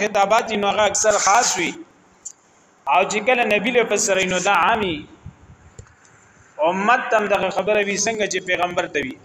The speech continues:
اوانس پیغمبر ته وی، او خبره ور سره، ور سره امتی ته هم وی.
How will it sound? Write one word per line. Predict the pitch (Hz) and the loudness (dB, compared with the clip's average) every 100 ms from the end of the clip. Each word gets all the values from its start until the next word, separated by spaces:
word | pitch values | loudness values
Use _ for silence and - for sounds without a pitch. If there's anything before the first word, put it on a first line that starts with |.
| 175 | 0
اوانس | 208 262 285 - | 2 2 0 -2
پیغمبر | 202 190 190 233 | -2 -2 -2 -2
ته | 254 202 | -2 -4
وی، | 170 139 - - _ _ _ _ - | -4 -8 -14 -20 _ _ _ _ -16
او | 151 | -8
خبره | 165 208 240 233 | -2 0 2 2
ور | 208 | 2
سره، | 185 196 | 2 0
ور | 214 | 0
سره | 202 185 220 | 0 0 0
امتی | 220 185 180 180 202 | -2 -6 -8 -8 -6
ته | 180 | -4
هم | 165 165 | -4 -6
وی. | 131 | -10